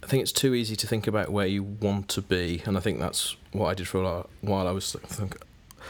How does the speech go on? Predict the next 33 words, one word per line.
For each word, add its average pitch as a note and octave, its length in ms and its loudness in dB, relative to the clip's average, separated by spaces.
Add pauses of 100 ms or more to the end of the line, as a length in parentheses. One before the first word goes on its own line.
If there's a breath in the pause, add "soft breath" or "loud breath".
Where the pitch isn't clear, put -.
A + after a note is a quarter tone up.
(120)
I - 60 -6
can G2 120 0
see G#2 160 4
these F2+ 140 -2
people F#2+ 260 0
that D#2 80 0
have - 60 -4
got - 120 -2
these D#2 140 -4
jobs A2 280 2
that E2+ 100 0
I - 20 2
want, E2+ 260 -2
that's D#2+ 180 -2
where D#2+ 100 0
I - 20 0
wanna E2+ 200 -2
be. D#2+ 280 -2 (580)
Jump, - 240 -2
jump F#2+ 240 -2
to F2 80 0
that, E2 140 0
it's - 100 -8
gonna D#2 160 0
happen. E2+ 300 -2
But, - 240 -2 (420 loud breath)
um, F2 600 -2 (880)
actually A2 240 2
looking G#2 180 0
at D2 80 0
what F#2+ 160 0
interests - 520 -2
you E2 340 0